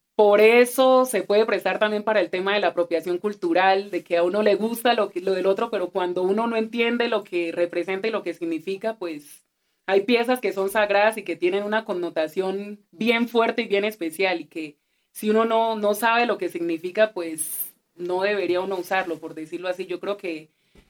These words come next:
eh, la moda comunica, comunica lo que, lo que somos. Y más si hay símbolos, no solamente comunica a las personas que nos miran, sino es un mensaje directo al universo.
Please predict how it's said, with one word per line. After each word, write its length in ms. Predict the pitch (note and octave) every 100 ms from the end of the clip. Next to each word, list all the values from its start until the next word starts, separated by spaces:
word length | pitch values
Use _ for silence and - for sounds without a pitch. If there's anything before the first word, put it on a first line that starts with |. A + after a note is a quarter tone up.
| -
eh, 420 | F3+ F3+ F3 E3 E3
la 180 | F3
moda 600 | F3 G3 G#3 G#3+ G#3 G#3 - _
comunica, 760 | G3 G3 G3 A3 A3 - - _
comunica 520 | - E3+ F3 F#3+ G#3+
lo 140 | G#3 E3
que, 440 | - E3 D3+ D3+ _
lo 120 | F3+ F3+
que 160 | E3+
somos. 500 | E3+ G3 F#3+ D#3 - _ _ _ -
Y 120 | A3+
más 340 | A3+ A#3 B3
si 80 | A#3
hay 120 | A3+
símbolos, 760 | A3 B3 A#3+ F#3 D#3+ D#3+ - -
no 140 | F#3+
solamente 520 | G3 A3 A3 G#3+ A#3+ A#3
comunica 460 | F3+ F3 F3+ A3
a 20 |
las 160 | G#3+ F3
personas 380 | E3+ F3+ F#3+ G#3
que 80 | F#3
nos 140 | E3+
miran, 260 | F3 F#3+ G#3
sino 180 | F3
es 240 | E3+ - G3
un 100 | F#3+
mensaje 440 | G3 F#3 F#3+ G3+
directo 320 | F3 D#3+ D#3+
al 100 | F#3+
universo. 500 | E3+ E3 E3+ E3 -